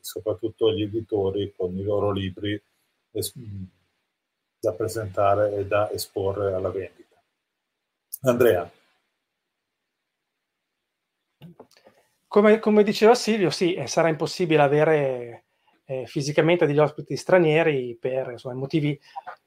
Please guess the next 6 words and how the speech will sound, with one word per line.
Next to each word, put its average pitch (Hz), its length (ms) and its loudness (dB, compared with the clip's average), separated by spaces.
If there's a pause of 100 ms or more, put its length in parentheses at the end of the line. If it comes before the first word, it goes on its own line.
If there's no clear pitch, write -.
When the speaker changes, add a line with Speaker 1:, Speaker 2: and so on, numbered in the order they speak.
(240)
Speaker 2:
evidenti 170 420 6
di 147 100 6
organizzazione, 147 840 6
insomma. 131 420 -6 (520)
Eh, 139 520 0
tuttavia, 190 1200 6